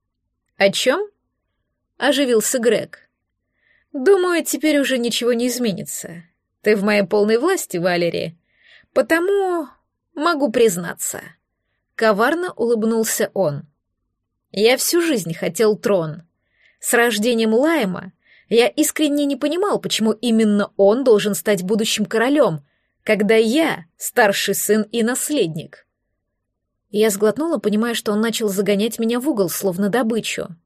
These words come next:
Я уговаривал отца поменять решение, договориться с королем, что я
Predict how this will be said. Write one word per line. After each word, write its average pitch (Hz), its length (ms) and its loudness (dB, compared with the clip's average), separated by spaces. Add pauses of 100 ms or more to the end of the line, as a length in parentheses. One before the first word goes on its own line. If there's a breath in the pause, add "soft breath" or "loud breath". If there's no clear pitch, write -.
(800)
Я 202 260 4
уговаривал 240 580 4
отца 240 360 -2
поменять 214 560 0
решение, 247 640 0
договориться 196 600 2
с - 80 -4
королем, 262 440 0
что - 240 -4
я 196 340 0